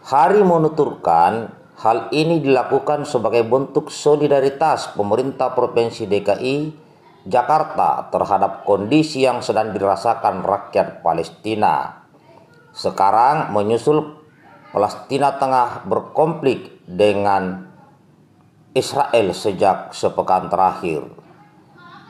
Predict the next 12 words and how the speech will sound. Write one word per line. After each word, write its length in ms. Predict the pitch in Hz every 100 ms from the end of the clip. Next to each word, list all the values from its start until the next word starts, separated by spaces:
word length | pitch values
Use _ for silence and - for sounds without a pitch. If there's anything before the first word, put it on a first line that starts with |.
| - - - _ _ _
Sebagai 480 | - - 135 135 135
pesan 480 | - - 160 147 113
solidaritas 880 | - 123 113 104 107 92 127 113 - 98
pada 160 | 98
bangsa 480 | 95 107 110 104 95
Palestina 880 | 98 95 - - 139 123 82 78 -
dan 240 | 92 92
sebagai 720 | 85 95 90 107 98 87 80 - - - - - _ _ _ _ - - -
awareness 720 | - 139 147 165 165 131 - -
bagi 320 | 107 104 101
publik 480 | 107 123 143 143 139
luas 420 | 160 131 110